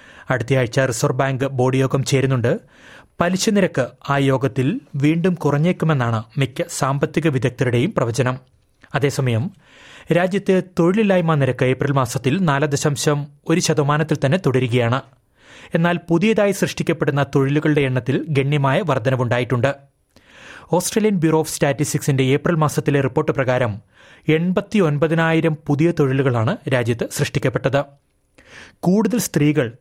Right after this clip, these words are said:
തൊഴിൽ മേഖലയിലേക്ക് പ്രവേശിച്ചതാണ് തൊഴിൽ വളർച്ചയ്ക്ക് കാരണമായത്.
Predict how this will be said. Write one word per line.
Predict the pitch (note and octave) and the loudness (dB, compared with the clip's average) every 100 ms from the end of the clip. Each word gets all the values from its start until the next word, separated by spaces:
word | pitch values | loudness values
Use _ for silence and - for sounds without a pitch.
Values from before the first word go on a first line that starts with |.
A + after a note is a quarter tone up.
| - | 0
തൊഴിൽ | D3 E3+ | 0 2
മേഖലയിലേക്ക് | E3+ D3+ D#3 D3+ D#3 | 2 2 2 2 0
പ്രവേശിച്ചതാണ് | D3 C3+ D3 D#3+ - C#3+ A#2 C#3+ C4 _ - - _ D#3 | 0 2 2 0 -2 -2 -2 -4 -6 _ -20 -20 _ 0
തൊഴിൽ | D#3 F#3+ | 2 2
വളർച്ചയ്ക്ക് | D3+ B2 - C3+ A#2 | 0 -2 -4 -6 -4
കാരണമായത്. | C3+ C3 B2+ B2 A#2+ | -2 0 0 0 0